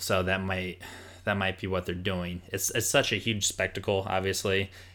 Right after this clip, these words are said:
and you have the players there, and it's, it's kind of their once in a lifetime moment, you know. Um, but yeah,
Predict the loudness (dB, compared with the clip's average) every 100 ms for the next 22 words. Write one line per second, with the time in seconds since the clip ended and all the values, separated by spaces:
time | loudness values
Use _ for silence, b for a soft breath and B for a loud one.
0 | B -4 -2 -2 -2 -2 2 4 4 4
1 | 4 6 4 2 -2 -2 -2 2 2 4
2 | 4 4 4 0 0 0 -2 -2 -2 -2
3 | -2 -4 -6 -8 -8 -8 -8 -10 B B
4 | -2 0 2 -2 -6 -16 -14 0 2 2
5 | 0 -2